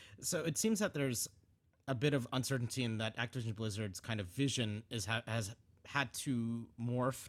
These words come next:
towards the more economic realities of current popularity and what, and name recognition.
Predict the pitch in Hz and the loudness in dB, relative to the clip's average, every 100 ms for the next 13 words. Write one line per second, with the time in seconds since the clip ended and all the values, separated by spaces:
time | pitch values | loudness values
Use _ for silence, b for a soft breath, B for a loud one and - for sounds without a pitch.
0 | - - 117 95 113 107 107 107 - 110 | -10 -4 -4 -2 -2 0 0 0 -2 -2
1 | 117 110 104 95 90 95 104 117 123 - | -2 -2 -4 0 0 2 -2 -4 -4 -4
2 | B B B 92 95 90 90 - - _ | B B B -2 0 0 -6 -14 -20 _
3 | _ _ - 131 113 101 - - 117 104 | _ _ -2 0 2 -2 -6 -2 -2 0
4 | 95 95 98 98 90 92 95 98 - 117 | 0 0 0 0 -2 -4 -4 -6 -2 0
5 | 110 160 220 104 90 85 - | 2 2 2 -2 -6 -6 -8